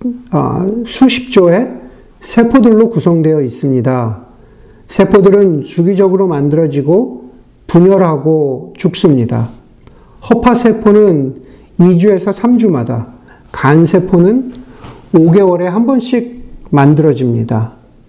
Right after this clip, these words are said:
사 개월에 한 번씩 중고적혈구들은 새로운 적혈구로 바뀝니다.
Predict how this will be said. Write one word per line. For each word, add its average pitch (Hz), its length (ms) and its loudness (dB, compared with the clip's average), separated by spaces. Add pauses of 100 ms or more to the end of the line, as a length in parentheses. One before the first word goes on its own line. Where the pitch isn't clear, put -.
(880)
사 170 240 0
개월에 214 260 4
한 214 180 0
번씩 208 500 -2
중고적혈구들은 180 1200 0
새로운 233 400 -2
적혈구로 156 600 -2
바뀝니다. 123 720 -4